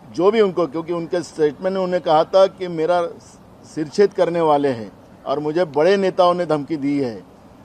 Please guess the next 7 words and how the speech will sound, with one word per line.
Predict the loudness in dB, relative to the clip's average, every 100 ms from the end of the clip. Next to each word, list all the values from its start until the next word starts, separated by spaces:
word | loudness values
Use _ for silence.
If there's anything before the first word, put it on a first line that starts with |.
| -20 -8
ऐसा | -4 -2 2 6 6
जो | 6 4
वक्तव्य | 4 2 2 2
उनका | 2 2 4
आया, | 6 4 2 -2 -20 -20 -20 -20 -6
तो | -4
हमने | -2 2 2 2